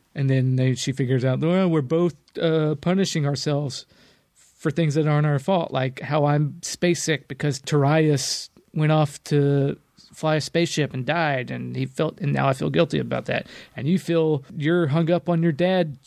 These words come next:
daddy bullshit." And he's like, "Oh, okay, maybe that's it." So he starts decoding again, but it's not right, and 'cause he, yeah, he fucks up again.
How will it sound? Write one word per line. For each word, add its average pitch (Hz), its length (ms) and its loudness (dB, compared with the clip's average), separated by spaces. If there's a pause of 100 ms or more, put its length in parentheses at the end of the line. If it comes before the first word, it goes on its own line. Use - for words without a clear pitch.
(160)
daddy 175 340 0
bullshit." 123 560 -8
And 117 320 -14
he's 123 160 -16
like, - 160 -14
"Oh, 127 220 -2
okay, 127 280 -8
maybe 127 300 -2
that's - 380 -2
it." 180 240 2 (100)
So 123 240 -4
he 123 100 -2
starts 131 240 -2
decoding 160 500 2
again, 82 380 0 (520)
but 127 160 -4
it's - 180 -10
not 135 180 -4
right, 135 280 0 (280)
and 131 320 -8
'cause 123 160 -6
he, - 200 -10 (440)
yeah, - 240 -8 (220)
he 139 160 -10
fucks - 260 -4
up 139 160 2
again. 135 540 -2